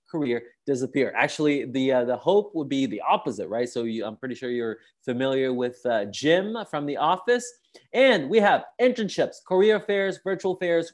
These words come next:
graduate school. Now, why did we decide to go with these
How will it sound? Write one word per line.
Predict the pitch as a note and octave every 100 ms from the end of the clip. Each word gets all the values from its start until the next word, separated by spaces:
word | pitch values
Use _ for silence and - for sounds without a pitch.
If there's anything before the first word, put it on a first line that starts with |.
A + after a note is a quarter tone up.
| _
graduate | C3+ C3+ C3 C3+ C3 -
school. | - - C3 G#2 - _ - -
Now, | F3+ D3 -
why | B2 E3+ A3
did | G#3 F#3
we | F#3
decide | E3 D#3+ E3 D#3 D#3
to |
go | C3 C3+ C3 - _ -
with | B2+ G2 G#2
these | B2+ C3+ C3